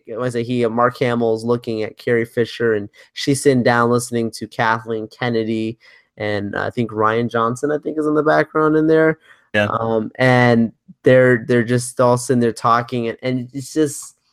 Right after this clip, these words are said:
Speaker 1: just seeing them all together, collaborating, working together. That's the beauty of what Lucasfilm is doing with their Star Wars films. They, the way they would,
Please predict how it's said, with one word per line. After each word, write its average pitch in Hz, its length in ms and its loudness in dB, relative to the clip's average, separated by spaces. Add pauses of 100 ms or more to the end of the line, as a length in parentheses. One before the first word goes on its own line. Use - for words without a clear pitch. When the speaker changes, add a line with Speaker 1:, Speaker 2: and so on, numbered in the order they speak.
(220)
Speaker 1:
just 196 240 -2
seeing 131 240 2
them 117 160 2
all 110 140 2
together, 110 440 -2
collaborating, 107 880 -2
working 127 360 -4
together. 110 440 -2
That's 120 220 -2
the 139 140 -4
beauty 113 420 -2
of 107 120 -4
what 110 100 0
Lucasfilm 104 600 -6
is 98 120 -12
doing 104 240 -4
with 104 160 -6
their 104 100 -6
Star 104 300 -4
Wars 104 260 -6
films. 104 460 -8
They, 110 180 -2 (380)
the 120 100 2
way 127 200 6
they 127 200 6
would, 110 200 2